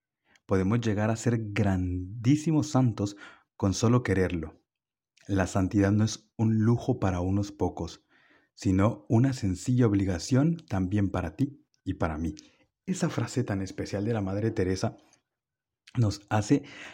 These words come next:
ver que la santidad, que ese llamado a la santidad, es un llamado que se puede volver una obligación. ¿Por qué una obligación? Porque es necesario que nos planteemos ser santos. Es necesario que no solo, eh, pretendamos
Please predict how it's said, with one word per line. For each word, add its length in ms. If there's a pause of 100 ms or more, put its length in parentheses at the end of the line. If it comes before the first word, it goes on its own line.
(180)
ver 260
que 100
la 120
santidad, 580
que 140
ese 160
llamado 400
a 40
la 80
santidad, 640 (520)
es 160
un 100
llamado 640 (460)
que 160
se 120
puede 200
volver 260
una 140
obligación. 640
¿Por 180
qué 80
una 100
obligación? 420
Porque 300
es 80
necesario 640
que 80
nos 160
planteemos 480
ser 160
santos. 500 (580)
Es 140
necesario 580
que 120
no 240
solo, 480 (800)
eh, 480 (240)
pretendamos 920